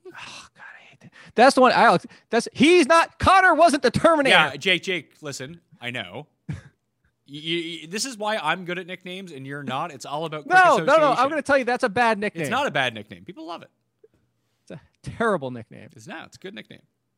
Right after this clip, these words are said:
Speaker 2: You wanna look at terrible
Speaker 1: That'd be like,
Speaker 2: nicknames. You
Speaker 1: that'd
Speaker 2: just
Speaker 1: be
Speaker 2: go
Speaker 1: like
Speaker 2: look.
Speaker 1: me calling
Speaker 2: It doesn't
Speaker 1: Hold on.
Speaker 2: matter, Jake. It doesn't matter. It's
Speaker 1: It's
Speaker 2: about
Speaker 1: me
Speaker 2: word
Speaker 1: calling you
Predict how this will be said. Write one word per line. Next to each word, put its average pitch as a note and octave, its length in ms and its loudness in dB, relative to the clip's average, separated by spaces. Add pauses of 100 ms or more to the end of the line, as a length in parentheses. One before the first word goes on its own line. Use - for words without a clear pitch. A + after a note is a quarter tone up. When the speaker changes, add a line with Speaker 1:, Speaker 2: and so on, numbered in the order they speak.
(160)
Speaker 2:
You C3+ 100 -12
wanna C4+ 220 -10
look C#4 140 -12
at A#3+ 80 -20
terrible A#3+ 260 -8
Speaker 1:
That'd B3+ 160 -2
be F4 60 -2
like, E4 160 4
Speaker 2:
nicknames. G#3 240 -16
You A#3+ 60 -6
Speaker 1:
that'd E4 120 2
Speaker 2:
just G4+ 80 -4
Speaker 1:
be - 40 -2
Speaker 2:
go - 40 0
Speaker 1:
like - 120 4
Speaker 2:
look. B3+ 100 -8
Speaker 1:
me D#4 160 -6
calling D4 320 4
Speaker 2:
It C4+ 40 2
doesn't C#4 340 2
Speaker 1:
Hold - 20 -20
on. G#3+ 80 -14
Speaker 2:
matter, B3 400 2
Jake. F#3 500 -6
It F3 180 -12
doesn't G3+ 480 -4 (280)
matter. F#3 460 -4
It's E3+ 200 -8
Speaker 1:
It's - 0 -
Speaker 2:
about F#3+ 320 0
Speaker 1:
me A#3 60 -2
Speaker 2:
word F3+ 120 -6
Speaker 1:
calling G#3+ 360 4
you F#3+ 160 6